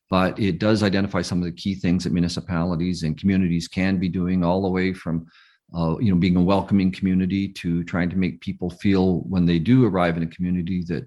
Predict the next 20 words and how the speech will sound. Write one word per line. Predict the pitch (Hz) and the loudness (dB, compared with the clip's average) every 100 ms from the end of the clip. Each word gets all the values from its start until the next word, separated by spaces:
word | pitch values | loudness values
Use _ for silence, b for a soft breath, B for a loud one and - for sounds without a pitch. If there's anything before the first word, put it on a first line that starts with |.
| - | -6
they're, | 90 85 80 - | -2 -2 -2 -6
uh, | - - | -14 -12
appreciated | - - 104 98 95 92 90 | -14 -2 2 2 2 2 2
and | 82 | 0
respected. | 78 76 - 87 - - B B B _ | 0 -2 -4 -4 -2 -4 B B B _
And, | - 85 82 85 82 | -2 2 4 4 2
uh, | 73 | 0
how | 82 | 0
do | 92 | 0
you | 87 76 | 0 -2
actually | 82 82 87 | -6 -6 -4
go | 85 | -2
about | 76 65 | -2 0
doing | 87 82 | 2 2
that, | 73 71 | 0 -4
I | |
think, | 73 82 | -6 -6
is | 80 | -6
a | 87 | -8
key | - 98 92 90 | -4 2 2 0